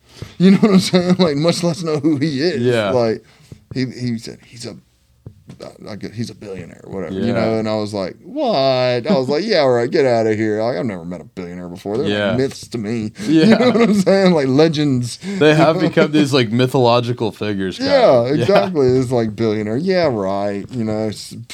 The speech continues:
Speaker 1: <laughs> but he was.
Speaker 2: Wow.
Speaker 1: And I get up there, and we have an hour-long conversation. I, I s-, I had it in my mind, like, "I'm not gonna be a salesman to this guy. I'm just gonna be brutally honest and
Speaker 2: Yeah.
Speaker 1: tell him how, like, tell him all of our vulnerabilities,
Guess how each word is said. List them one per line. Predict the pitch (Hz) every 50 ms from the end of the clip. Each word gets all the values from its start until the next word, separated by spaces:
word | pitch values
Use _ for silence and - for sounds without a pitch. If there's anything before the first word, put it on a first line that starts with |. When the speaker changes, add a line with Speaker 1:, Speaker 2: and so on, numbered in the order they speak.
| - - 143 - - - -
Speaker 1:
<laughs> | _ _ _ - - _ _ _ _ _ _
but | - 104 101 113 120 131
he | 139 160
was. | 180 196 214 240 262 247 202 180 - - - - - - - - -
Speaker 2:
Wow. | - - - - - - - -
Speaker 1:
And | 131 135 135 135 131 127
I | 123
get | 127 123 143 143
up | 147 180 208 -
there, | - 151 147 156 170 170 156 - _ _ _
and | - 135 135 131 131 135
we | 139 139
have | 143 139
an | 139 127
hour-long | 104 127 139 135 135 131 135 135 131
conversation. | - 143 139 143 131 - - 123 131 175 185 - 139 120
I, | 117 117
I | 123 117 117 120
s-, | 120 120 - - - - 82 - - _ -
I | -
had | 117 107 127 120 120
it | 120 120 120
in | 117
my | 110 107 104
mind, | 107 107 110 110 107 104 101 98 98
like, | 95 92 90 85 85 - _ _ _ _ _ _ _ _ -
"I'm | 113 120
not | 123 120 113 98
gonna | - 98 95
be | 92 95 92
a | 87
salesman | - - 104 90 90 92 92 87 78 78
to | 87
this | 90 87 90 -
guy. | - 95 92 90
I'm | 92 104
just | 117 113 107 104
gonna | 110 101 95
be | 98 95
brutally | 92 90 98 101 104 101 98 98 95 90
honest | 90 92 98 98 95 90 90 - -
and | 92 101
Speaker 2:
Yeah. | 120 160
Speaker 1:
tell | 190 190 98
him | 95
how, | 92 104 107 101 95 - - 107 110
like, | 113 110 95
tell | - - 143 127
him | 110 101
all | - - 113 113 110 113
of | 110 101 107
our | 107 104
vulnerabilities, | 101 107 107 107 110 107 101 104 101 98 98 95 95 90 90 -